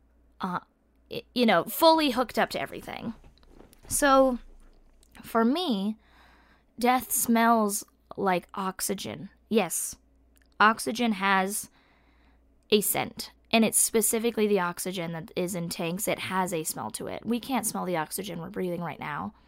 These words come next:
but the oxygen in tanks have a very specific smell. And then also the smell of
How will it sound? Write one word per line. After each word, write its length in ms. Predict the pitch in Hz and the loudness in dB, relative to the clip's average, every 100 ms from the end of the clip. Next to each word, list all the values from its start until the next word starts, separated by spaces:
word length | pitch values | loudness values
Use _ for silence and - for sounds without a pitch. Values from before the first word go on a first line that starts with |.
| _ _ _ _ _ _ _ _ _ _ _ _ _ _ _ _ _ | _ _ _ _ _ _ _ _ _ _ _ _ _ _ _ _ _
but 560 | 185 170 131 - - - _ _ _ _ _ _ - - | -4 -2 -2 -8 -20 -20 _ _ _ _ _ _ -16 -10
the 80 | |
oxygen 480 | 196 202 - 208 190 | -6 -6 -6 -6 -6
in 160 | 170 170 | -6 -8
tanks 400 | - 175 202 - | -8 -8 -8 -10
have 240 | 208 202 | -10 -8
a 80 | 196 | -8
very 320 | 196 190 180 | -4 -2 -2
specific 520 | 190 - 190 180 165 | -4 -6 -6 -6 -6
smell. 400 | - 196 170 170 - - - - - | -6 -4 -4 -4 -8 -20 -20 -20 -6
And 140 | 214 214 | 0 2
then 140 | 202 - | 2 6
also 400 | 220 220 - 214 | 6 6 4 2
the 120 | 196 | 2
smell 440 | - 208 185 180 165 | 0 0 2 2 0
of 180 | 160 | -4